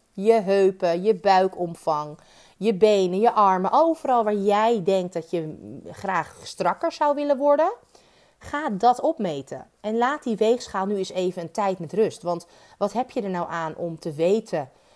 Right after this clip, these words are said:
eh, weet je, hoeveel je weegt? Ze-, zeg eens eerlijk. Dat is onze maatschappij die er zo op, ehm, ja, gehamerd is van, "Oh, vrouwen moeten slank zijn. Vrouwen moeten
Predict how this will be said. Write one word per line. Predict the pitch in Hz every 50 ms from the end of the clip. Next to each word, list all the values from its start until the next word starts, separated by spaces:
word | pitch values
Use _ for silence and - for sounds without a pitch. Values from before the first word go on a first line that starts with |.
| _ _ -
eh, | - 143 151 156 151 - - 156 180 -
weet | - 170 185 190 -
je, | 262 269 269
hoeveel | 240 208 196 220 208 - 233 208
je | 196 190 175
weegt? | 156 190 202 175 139 - - - - - - - - _ _ _ _
Ze-, | - - 190 165 -
zeg | - - - 214 202
eens | 190 - -
eerlijk. | - 208 208 185 147 143 -
Dat | 180 175
is | 226 214
onze | - 240 233 220 - 214
maatschappij | 214 208 202 - - 190 - 214 226 240 233 196
die | 175 170 160
er | 160 151
zo | - 180 190 220
op, | - - 202 202 - - _ - - - - - - -
ehm, | 185 175 175 170 165 160 156 151 135 - _ -
ja, | 175 175 170 143 123 - _ _ _
gehamerd | - - 143 127 160 185 226 254 233 196 185 -
is | 170 - -
van, | - 156 - -
"Oh, | 185 226 254 185
vrouwen | - - - 196 - 240 247 226 196
moeten | 208 214 - 190 -
slank | - - 214 220 262 233 -
zijn. | - 185 175 160 151 151
Vrouwen | - 190 196 220 233 233 220
moeten | 220 233 - - 214 196